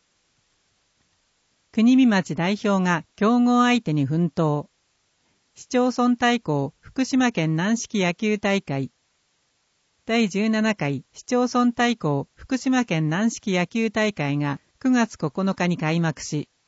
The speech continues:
国見町は九月十日に県営東球場、福島市で猪苗代町と対戦しました。オリンピックのために人工芝に改修された素晴らしい球場での試合でしたが、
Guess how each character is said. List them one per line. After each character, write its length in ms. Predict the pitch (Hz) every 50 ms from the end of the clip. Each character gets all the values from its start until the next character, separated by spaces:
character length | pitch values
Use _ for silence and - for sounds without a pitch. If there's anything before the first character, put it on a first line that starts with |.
| _
国 240 | - 226 214 226 247
見 140 | 247 254 240
町 280 | 196 170 147 - - 170
は 200 | 151 147 - - _
九 120 | - 254
月 260 | 254 240 233 - -
十 180 | - 170 185 190
日 140 | - 180 170
に 220 | 170 165 160 - _ _
県 260 | - 196 220 240 233
営 180 | 226 220 220 151
東 380 | 156 165 170 208 220 214 -
球 240 | - 233 226 220 220
場、 380 | 170 - 143 143 143 139 - - _ _
福 220 | _ - - 247 226
島 300 | - - 220 214 208 202
市 300 | - - 151 135 127 - _ _ _ _ _ _ -
で 260 | 185 175 156 156 - _ _ -
猪 440 | 202 214 240 240 247 254 - 269
苗 120 | 247 254 233
代 0 |
町 240 | 190 170 - - -
と 120 | - 147
対 220 | - 165 175 175
戦 220 | 170 190 180 175 156
し 120 | - 180
ま 140 | 180 175 165
し 80 | - -
た。 240 | - 139 135 - _ _ _ _ _ _ _ _ _ _ _ _ _ _ _ _ _ _ _ -
オ 100 | 185 208
リ 140 | 240 254
ン 60 | 254 247
ピ 140 | - 262
ッ 80 | 247 -
ク 120 | - 214
の 120 | 196 196 180
た 120 | - 185
め 140 | 185 185 160
に 180 | 143 143 131 - _
人 260 | - 190 220 240 233
工 220 | - 254 247 254
芝 240 | 240 - 180 175 165
に 100 | 160 156
改 240 | - 180 175 196 196
修 220 | - 214 190 180
さ 120 | 165 185 170
れ 140 | 170 165 -
た 240 | 170 156 147 - _ _
素 160 | - - 190
晴 120 | 226 233
ら 120 | 240 247 247
し 220 | - 269 240 202
い 60 | 175
球 220 | - - 202 226 214
場 220 | 226 240 233 240
で 120 | 233 247
の 120 | 226 170 156
試 200 | - - 180 185
合 120 | 180 185
で 140 | 175 190 185
し 80 | - -
た 120 | 156 147
が、 220 | 143 143 139 -